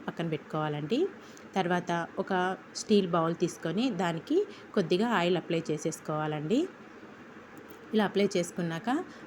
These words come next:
మనం ప్రిపేర్ చేసి పెట్టుకున్న ఈ ఎగ్ బ్యాటర్ని దాంట్లో వేసేసుకోవాలన్నమాట. ఇలా వేసేసుకొని ఒక బౌల్లోకి ఒక గ్లాస్ వరకు వాటర్ పోసుకొని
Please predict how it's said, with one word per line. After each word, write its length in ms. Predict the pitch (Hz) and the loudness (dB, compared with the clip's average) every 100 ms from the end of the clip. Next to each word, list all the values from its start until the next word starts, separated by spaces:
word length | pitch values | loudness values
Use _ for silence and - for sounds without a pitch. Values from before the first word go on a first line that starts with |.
| - | -2
మనం 140 | 208 202 | 2 4
ప్రిపేర్ 260 | 202 196 185 190 | 4 4 4 2
చేసి 140 | - 175 | 2 0
పెట్టుకున్న 320 | - 175 196 226 | 0 -2 2 4
ఈ 40 | 180 | 4
ఎగ్ 100 | 156 175 | 4 2
బ్యాటర్ని 380 | 170 160 165 269 277 | 2 0 0 2 4
దాంట్లో 260 | 175 165 240 | 2 2 2
వేసేసుకోవాలన్నమాట. 840 | 180 151 165 - 165 156 156 151 202 269 370 - - - - - - - - - - 202 | 2 0 -4 -2 -2 0 -2 -2 2 2 0 -8 -18 -18 -18 -18 -20 -18 -18 -18 0 4
ఇలా 100 | 196 | 6
వేసేసుకొని 680 | 180 175 180 180 180 165 165 170 - - - | 4 4 0 0 -2 -2 -2 -8 -14 -10 -4
ఒక 100 | 196 185 | 0 4
బౌల్లోకి 380 | 180 180 202 208 | 6 6 6 2
ఒక 100 | 170 165 | -2 2
గ్లాస్ 260 | 175 165 - | 2 2 -2
వరకు 220 | 170 226 214 | -2 2 4
వాటర్ 280 | 165 160 175 | 2 0 -2
పోసుకొని 420 | 165 - - 208 | -2 -2 -2 0